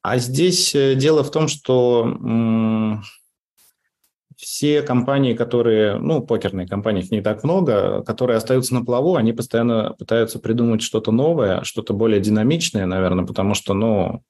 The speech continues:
тот же М Т Т покер, он достаточно, ну, д-, я думаю, для обывателя скучный. То есть человек пришёл с работы,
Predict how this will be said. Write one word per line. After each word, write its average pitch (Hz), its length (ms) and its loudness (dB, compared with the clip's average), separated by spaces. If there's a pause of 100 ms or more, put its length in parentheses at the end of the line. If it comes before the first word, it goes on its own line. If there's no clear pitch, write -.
(640)
тот 110 180 0
же 104 140 2
М 95 140 2
Т 113 80 0
Т 113 140 -2
покер, 117 400 0
он 95 200 0
достаточно, 82 920 -4 (680)
ну, 123 340 0
д-, 107 120 0
я 113 160 0
думаю, 120 220 2
для 110 160 4
обывателя 120 420 2
скучный. 92 480 -4
То - 80 -6
есть 85 100 -6
человек 98 300 0
пришёл 104 320 0
с - 80 -4
работы, 98 640 2